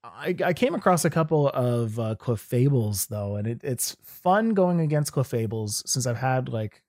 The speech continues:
enough practice with it to know that you can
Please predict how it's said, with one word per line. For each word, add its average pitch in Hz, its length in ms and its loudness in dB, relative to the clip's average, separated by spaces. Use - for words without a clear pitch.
enough 113 300 -4
practice 123 480 -2
with 156 160 -2
it 160 140 -6
to 120 100 -6
know 139 300 -2
that 127 320 2
you 135 180 4
can 160 460 2